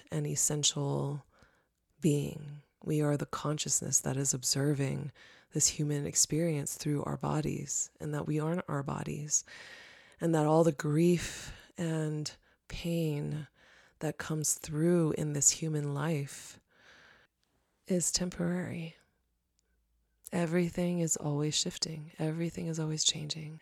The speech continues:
And we are unable to hold on to anything, really. And so these moments come through to remind us, I feel,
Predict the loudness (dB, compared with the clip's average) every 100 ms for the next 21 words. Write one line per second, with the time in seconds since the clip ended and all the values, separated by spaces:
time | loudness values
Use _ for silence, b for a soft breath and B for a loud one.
0 | -4 -2 0 0 -2 -4 -6 -12 _ _
1 | _ _ _ _ _ _ _ _ -2 0
2 | 2 2 2 -2 _ _ -2 -2 0 -2
3 | 0 0 2 0 -2 -2 0 0 -2 -2
4 | 0 0 -2 -4 -4 -4 -2 -2 -4 -6
5 | -8 -8 -8 -6 -6 -10 -12 b b -6
6 | -2 4 4 4 2 2 -2 -6 -12 -20
7 | _ _ 0 0 2 0 0 0 -2 -4
8 | -4 0 2 2 2 0 -2 -2 -2 -2
9 | -2 -2 0 0 -2 -8 b b -8 -6
10 | -4 -2 -2 -2 -4 -8